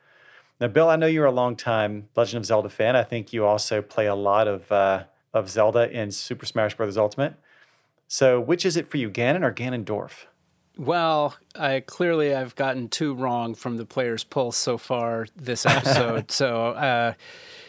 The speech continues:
Speaker 2: I don't know that I will be able to guess, uh, totally right. Um, but certainly, you know, I always think back to one of my favorite boss battles in any Zelda game ever, and it was the, the final battle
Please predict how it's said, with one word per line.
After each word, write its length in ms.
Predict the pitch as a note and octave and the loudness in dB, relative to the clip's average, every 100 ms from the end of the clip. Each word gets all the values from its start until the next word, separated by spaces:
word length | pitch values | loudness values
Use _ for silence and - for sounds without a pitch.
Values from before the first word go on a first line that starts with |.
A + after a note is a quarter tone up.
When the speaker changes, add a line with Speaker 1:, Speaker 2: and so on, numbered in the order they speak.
| - - | -14 -2
Speaker 2:
I 120 | D3 | 2
don't 160 | D3 | 2
know 140 | D3 C#3+ | 2 2
that 120 | C#3 | 2
I 300 | C3 B2+ B2+ | 2 2 0
will 280 | A#2+ B2+ A#2+ | 0 0 0
be 220 | A2+ C3 | 0 0
able 140 | A#2+ | 0
to 120 | A#2 B2 | -2 -6
guess, 600 | A2 C3 A#2+ - - - | -4 -2 -2 -2 -4 -6
uh, 340 | D#3+ A#2+ A2 A2 - | -8 -6 -6 -8 -8
totally 400 | - A3+ F#3+ E3 | -2 0 2 0
right. 400 | D3 C3+ D3+ F3 - | 2 2 0 -4 -6
Um, 580 | C#3+ B2 B2 B2 B2 A2+ _ _ _ | -2 0 0 -2 -4 -6 _ _ _
but 580 | - D#3+ - C3+ B2+ B2+ - | -16 -8 -2 0 0 -4 -8
certainly, 800 | - F3 F#3 E3+ D3+ C#3+ C#3 B2 - _ _ _ _ _ _ _ _ | -2 0 0 0 0 0 -2 -4 -10 _ _ _ _ _ _ _ _
you 80 | C#3+ | -4
know, 160 | B2+ B2 | -2 -2
I 360 | D3+ D#3+ E3 | 0 2 2
always 440 | D3 C#3+ C#3 B2+ - | 2 2 0 0 -2
think 240 | C3+ A#2 | -4 -2
back 280 | B2 A#2 A2+ | -4 -4 -6
to 560 | - B2 A#2+ A#2 A2+ | -4 -2 -2 -2 -4
one 240 | A2+ B2 A#2+ | -4 -2 -2
of 80 | A#2 | -2
my 160 | A2+ | -4
favorite 400 | - B2+ A#2 A#2 | -4 -2 -2 -4
boss 260 | G#2+ A2 G#2+ | -4 -4 -4
battles 460 | - A2+ A2+ A2+ | -4 -4 -4 -6
in 100 | A#2 | -8
any 200 | A2 A2+ | -8 -8
Zelda 280 | G#2+ A2 A2 | -8 -8 -8
game 300 | G#2+ A2+ G#2+ | -8 -8 -8
ever, 500 | G#2+ A2+ A2 A2 G2+ - | -6 -6 -4 -6 -6 -6
and 180 | B2+ A2+ | -6 -6
it 120 | A2 | -6
was 420 | B2 A2+ A2 - | -4 -4 -6 -6
the, 240 | A#2+ A2+ G#2+ | -6 -6 -6
the 300 | A#2 A2 G#2+ | -6 -6 -6
final 340 | - B2+ B2 | -2 -2 -2
battle 440 | A2+ A2 A2 G#2 | -6 -6 -6 -8